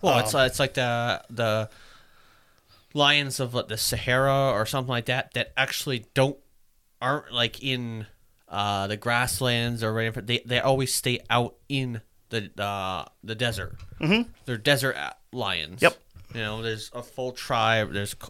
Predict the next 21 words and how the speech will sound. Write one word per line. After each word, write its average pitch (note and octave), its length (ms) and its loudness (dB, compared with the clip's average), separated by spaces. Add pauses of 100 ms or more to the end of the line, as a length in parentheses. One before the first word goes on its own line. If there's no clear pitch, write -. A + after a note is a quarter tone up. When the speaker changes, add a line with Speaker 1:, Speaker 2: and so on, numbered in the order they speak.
Speaker 1:
whatever, C3 380 2
how A2+ 120 -2
many G2+ 200 -4
of F#2+ 100 -4
'em, F2+ 160 -8 (640)
but B2 140 0
they B2+ 120 -2
don't C3 320 -2 (500)
hunt F3+ 440 -4
out G2+ 280 -6 (240)
in, G2 340 -10 (1120)
you A2 60 -12
know, F#2+ 120 -10
the G#2 80 -6
regular G#2 280 0
grasslands A2 800 -2
or G#2+ 40 -4
whatever. G2 260 -6
They're A2 140 -2
hunting - 500 -10
out G#2+ 200 -6